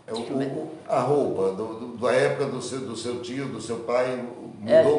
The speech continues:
Speaker 1: muito?
Speaker 2: não mudou nada.
Speaker 1: É a
Speaker 2: É,
Speaker 1: mesma
Speaker 2: azul e
Speaker 1: cor.
Speaker 2: vermelho. Aí a,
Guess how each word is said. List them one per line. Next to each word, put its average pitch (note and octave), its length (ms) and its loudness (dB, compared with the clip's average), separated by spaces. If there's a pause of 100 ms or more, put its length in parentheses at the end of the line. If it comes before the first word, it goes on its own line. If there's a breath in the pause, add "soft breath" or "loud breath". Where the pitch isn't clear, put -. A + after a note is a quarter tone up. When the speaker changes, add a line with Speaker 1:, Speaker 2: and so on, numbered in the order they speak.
Speaker 1:
muito? D#3 180 -2
Speaker 2:
não F#3 140 0
mudou G#3 380 6
nada. E3 580 2 (480)
Speaker 1:
É G2 100 -10
a G2+ 60 0
Speaker 2:
É, C3 80 2
Speaker 1:
mesma B2 160 4
Speaker 2:
azul C3+ 380 0
e - 60 4
Speaker 1:
cor. - 60 0
Speaker 2:
vermelho. D3+ 520 2
Aí C#3 180 2
a, C#3 60 4